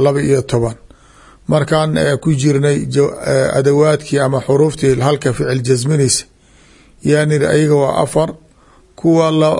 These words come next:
oo labada ficil jasminayana siddeed iyo toban waa maya, khalad waa taas. Siddeed iyo toban haddii la isku wada dardaro iyo isku gaarayaan haddii la faahfaahiyo. Haddii kale waxa weeyaan afar xaraf oo hal ficil jasmiso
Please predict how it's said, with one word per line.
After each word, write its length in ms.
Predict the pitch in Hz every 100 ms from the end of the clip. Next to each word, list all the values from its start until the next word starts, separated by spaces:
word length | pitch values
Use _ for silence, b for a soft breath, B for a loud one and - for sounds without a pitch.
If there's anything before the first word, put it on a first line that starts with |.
| 160
oo 140 | 151
labada 400 | 151 151 170 175
ficil 340 | 147 160 147 147
jasminayana 840 | 135 139 143 165 160 151 156 147
siddeed 380 | 127 135 156 170
iyo 120 | 147
toban 320 | 127 135 139
waa 180 | 135 123
maya, 300 | 127 139 131 - -
khalad 240 | - 143 131
waa 140 | 127
taas. 360 | 117 117 101 - b b b b b b
Siddeed 500 | - - 139 170 175
iyo 200 | 170 160
toban 360 | 147 147 147 143
haddii 280 | 139 139 147
la 120 | 143
isku 240 | 135 151
wada 200 | 151 156
dardaro 560 | 147 147 135 127 135 139
iyo 140 | 139 143
isku 220 | - 147
gaarayaan 560 | 131 139 139 135 123 117
haddii 260 | 123 131
la 140 | 139 135
faahfaahiyo. 680 | 131 117 - 120 113 107 - _ b b b b b b
Haddii 420 | - 135 151 165
kale 220 | 165 147
waxa 340 | 143 139 - 143
weeyaan 540 | 143 147 147 151 - - b b b _
afar 380 | 160 151 - 147 117
xaraf 440 | 135 147 151 - - _ _ _ b b b _ _
oo 120 | - 139
hal 180 | 156
ficil 320 | 139 151 151 143
jasmiso 720 | 147 139 151 139 170 185